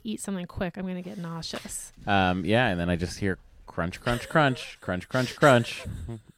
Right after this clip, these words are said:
Speaker 2: I'm like, "What's happening?" Oh, she's in her cracker purse.
Speaker 1: <laughs> So, you know, I, I don't think, I don't think I'm ready to start weaning myself off of it quite yet.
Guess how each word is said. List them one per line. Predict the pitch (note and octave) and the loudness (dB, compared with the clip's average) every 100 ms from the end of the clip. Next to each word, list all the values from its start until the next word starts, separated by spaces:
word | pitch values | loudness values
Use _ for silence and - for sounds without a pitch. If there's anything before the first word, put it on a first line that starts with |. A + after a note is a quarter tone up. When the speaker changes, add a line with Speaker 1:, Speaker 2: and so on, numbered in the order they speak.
| - | -8
Speaker 2:
I'm | F#2 | -4
like, | F2 F2+ F2 | -2 -4 -4
"What's | F#2+ | -4
happening?" | A2 G2 F2 D#2+ D#2+ E2+ - | -2 -2 -4 -6 -6 -10 -10
Oh, | E2+ D#2+ D#2 - _ - - - | -6 -6 -8 -16 _ -20 -20 -10
she's | F2 | -6
in | E2+ | -4
her | E2 | -4
cracker | - E2+ D#2 | -2 -2 -2
purse. | D2+ D2+ D2+ - A#3 | -4 -4 -6 -6 -12
Speaker 1:
<laughs> | - - _ - _ _ - - - - - | -12 -20 _ -20 _ _ -20 -18 -18 -20 -18
So, | - C4+ C4 B3+ D#4+ | -6 -2 0 -2 -2
you | F4 | -2
know, | F3+ F3+ - | 0 -4 -2
I, | C4 - - | -4 -4 -2
I | C4 | 2
don't | D4+ E4+ - | 2 0 -2
think, | E4 C#4+ - - | -2 -2 -6 -2
I | |
don't | D#4+ F4+ | 0 0
think | F4 | 0
I'm | D#4 | 0
ready | A#3 G#3+ G#3 | 0 0 -2
to | |
start | G3+ - F#3 F#3 - _ _ _ _ _ _ _ _ _ | -4 -6 -6 -6 -10 _ _ _ _ _ _ _ _ _
weaning | G#3 G#3+ G3+ F3+ | -8 -6 -4 -6
myself | F3 F#3+ - | -8 -10 -12
off | - G3 - | -12 -12 -14
of | G#3+ | -16
it | B3+ C4+ | -16 -18
quite | - G#3+ A#3 | -16 -14 -14
yet. | - | -18